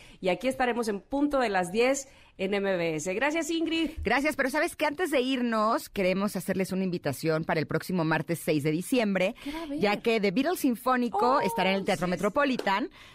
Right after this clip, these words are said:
Speaker 2: Queremos que nos acompañes a disfrutar de este magno evento con la participación de Orquesta Sinfónica de la Universidad Autónoma de Tlaxcala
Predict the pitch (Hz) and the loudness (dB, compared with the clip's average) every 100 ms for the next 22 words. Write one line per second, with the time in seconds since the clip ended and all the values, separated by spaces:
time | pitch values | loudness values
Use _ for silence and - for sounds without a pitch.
0 | _ _ _ _ _ - - 226 226 233 | _ _ _ _ _ -20 -4 0 2 2
1 | 254 - 247 233 240 269 254 233 339 427 | 0 0 2 4 4 2 -2 -2 -2 0
2 | 359 254 226 285 285 - 233 196 185 196 | -2 -2 -2 0 0 2 0 2 2 4
3 | 220 226 - 240 240 226 214 - 156 - | 4 4 2 0 2 0 -2 -4 -6 -4
4 | 156 190 202 196 208 208 190 170 180 175 | -2 0 0 0 -2 -2 -2 -2 -2 0
5 | 185 165 147 151 143 131 165 170 180 180 | 2 2 2 0 -2 0 2 2 0 0
6 | 170 170 156 - - 208 196 175 294 | 0 0 0 -4 -4 -2 0 0 0